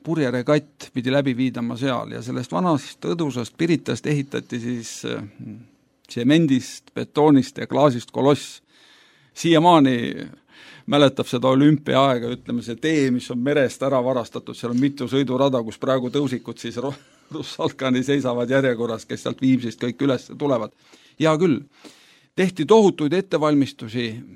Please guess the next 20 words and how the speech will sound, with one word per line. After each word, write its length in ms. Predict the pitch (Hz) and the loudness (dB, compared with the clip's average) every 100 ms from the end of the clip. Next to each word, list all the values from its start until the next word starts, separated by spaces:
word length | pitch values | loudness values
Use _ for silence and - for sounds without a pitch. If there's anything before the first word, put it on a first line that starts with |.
| - _ - | -20 _ -10
ja 580 | 123 131 131 131 120 110 | -4 -2 0 0 -2 -2
ma 160 | 139 180 | 0 2
ei 60 | |
oskagi 300 | 214 - 147 | 2 0 0
öelda, 220 | 190 147 | 2 0
kas 140 | 123 120 | -2 -2
ma 120 | 143 | 0
olen 160 | 151 156 | 2 2
elus 240 | 180 123 | 0 0
näinud 220 | 165 151 156 | 2 2 0
suuremat 380 | 170 135 127 151 | -2 -2 -4 -4
läbikukkumist. 720 | 160 131 113 - - 131 160 | -4 -4 -6 -10 -14 -8 -2
Välismaalased 720 | 170 135 151 160 127 120 120 | 0 0 2 2 0 -2 -2
ju 80 | 123 | -2
regatile 520 | 120 147 147 120 120 | 0 -2 -2 -2 -2
ei 80 | 120 | -2
tulnud 400 | 151 143 113 - | 0 0 0 -2
just 280 | 143 139 135 | -2 0 -4
Afganistani 840 | 131 - 160 131 - 156 165 131 127 | -4 -4 -4 -4 -2 2 2 2 2
sõja 300 | 151 156 | 6 6